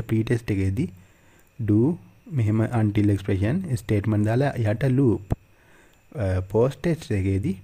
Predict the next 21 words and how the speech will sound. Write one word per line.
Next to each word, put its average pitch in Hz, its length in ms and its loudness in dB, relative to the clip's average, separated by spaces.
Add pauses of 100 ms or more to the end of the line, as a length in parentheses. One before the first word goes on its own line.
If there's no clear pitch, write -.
do 113 160 6
වලින් 107 260 2
පටන්ගෙන 110 460 -2
ස්ටේට්මන්ට් 120 540 -2
ටික 113 140 -2
දැම්මා. 101 360 0 (600)
ලූප් 143 280 2
කියන 156 140 -2
වචනෙන් 143 420 -2
පස්සේ 143 240 -4
තමයි 160 300 -2
ඔය 165 160 0 (440)
මේක 123 180 0
දාන්නේ. 104 460 -2 (100)
ඉතින් 127 200 0
කොහොම 143 300 2
හරි 92 400 -4 (1120)
while 113 400 4
තිබුණොත් 101 560 2 (140)
කන්ඩිෂන් 131 560 0
එක 139 120 -2